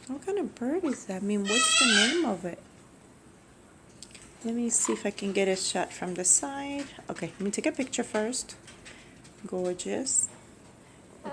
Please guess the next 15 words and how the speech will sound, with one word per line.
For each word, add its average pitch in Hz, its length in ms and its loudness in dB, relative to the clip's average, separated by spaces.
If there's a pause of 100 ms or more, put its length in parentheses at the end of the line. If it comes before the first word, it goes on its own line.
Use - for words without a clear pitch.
(680)
Yeah, 175 460 -4
a - 40 -12
picture 190 560 -8 (720)
from 190 320 -10
the 175 100 -6
sides. 180 1040 -4 (1900)
Gorgeous. 180 1000 -8
Of - 60 -20
course, 196 280 2
I 185 100 -2
scare 180 360 -4
him 180 220 -8
away. 170 320 2
Oh 226 100 -4
no, 247 180 0